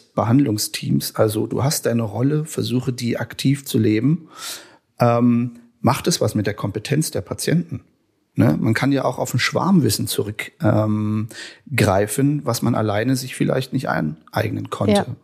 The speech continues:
Speaker 1: Auch auf viel Erfahrungswissen. Und das ist, glaube ich, unfassbar wichtig. Da kann man auch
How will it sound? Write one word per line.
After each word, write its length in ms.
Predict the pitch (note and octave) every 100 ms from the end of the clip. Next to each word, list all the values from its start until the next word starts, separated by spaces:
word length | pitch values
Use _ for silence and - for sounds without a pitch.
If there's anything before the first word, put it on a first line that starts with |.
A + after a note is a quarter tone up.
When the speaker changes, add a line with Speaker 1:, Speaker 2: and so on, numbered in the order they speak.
| _ _
Speaker 1:
Auch 200 | G#2+ -
auf 120 | G#2+
viel 260 | - B2+ A2+
Erfahrungswissen. 1000 | A2 - D#3+ C3 A2 - G#2 - - - - - - - _ _
Und 260 | A#2 A2 G#2+
das 160 | C3
ist, 140 | C3+ -
glaube 180 | A2
ich, 140 | G#2 -
unfassbar 500 | G#2+ - G2 - F#2+
wichtig. 460 | F#2+ - G#2 - -
Da 80 |
kann 180 | A2 G#2
man 140 | A2 A#2
auch 340 | C#3+ F3+ -